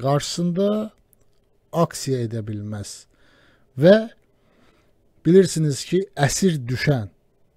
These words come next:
ya itkin düşən əskərlərimizin valideynləri prezident administrasiyasına gələrək orada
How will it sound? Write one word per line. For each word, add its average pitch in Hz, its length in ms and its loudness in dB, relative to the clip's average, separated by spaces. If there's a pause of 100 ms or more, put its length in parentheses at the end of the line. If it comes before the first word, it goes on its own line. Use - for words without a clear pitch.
(600)
ya 151 360 2
itkin 170 440 -2
düşən 113 400 -6 (880)
əskərlərimizin 151 1120 0
valideynləri 185 1120 2
prezident 160 540 -2 (100)
administrasiyasına 127 1300 -4
gələrək 190 680 0 (720)
orada 180 640 6